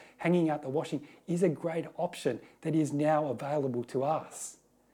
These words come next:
But there is also a danger,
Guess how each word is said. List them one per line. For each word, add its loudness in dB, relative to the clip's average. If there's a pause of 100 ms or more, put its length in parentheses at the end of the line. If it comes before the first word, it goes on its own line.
(840)
But -8
there 0
is -2
also 2
a 2
danger, -2